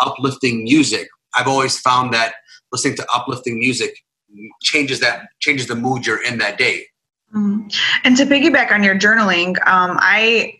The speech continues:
Speaker 2: always recommend to my clients too to do, like, a gratitude journal,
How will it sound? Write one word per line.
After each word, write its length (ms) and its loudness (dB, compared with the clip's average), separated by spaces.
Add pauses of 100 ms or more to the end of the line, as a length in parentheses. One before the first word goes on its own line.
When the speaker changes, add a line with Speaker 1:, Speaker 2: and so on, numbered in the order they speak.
Speaker 2:
always 580 2
recommend 480 2
to 80 -2
my 100 2
clients 460 0
too 180 2
to 160 -4
do, 160 2
like, 200 2
a 80 0
gratitude 520 0
journal, 400 0